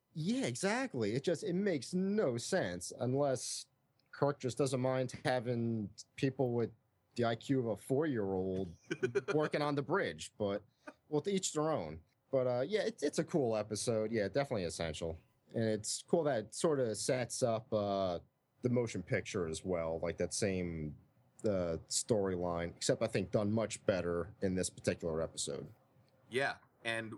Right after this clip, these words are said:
Speaker 2: and one of the things I know me and Jeff keyed in on was the expansion of Spock's mind melt, or,
Speaker 1: Oh,
Speaker 2: um,
Speaker 1: yes.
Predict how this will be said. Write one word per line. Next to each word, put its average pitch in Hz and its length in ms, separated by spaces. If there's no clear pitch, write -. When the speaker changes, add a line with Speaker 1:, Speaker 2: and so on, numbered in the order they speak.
Speaker 2:
and 110 160
one 131 140
of 135 80
the 120 80
things 117 260
I 110 100
know 107 200
me 110 180
and 98 100
Jeff 113 240
keyed 101 220
in 90 180
on 80 320
was 90 760
the 90 640
expansion 104 720
of 85 220
Spock's - 840
mind 151 280
melt, 73 340
or, 85 380
Speaker 1:
Oh, 131 60
Speaker 2:
um, 82 260
Speaker 1:
yes. - 460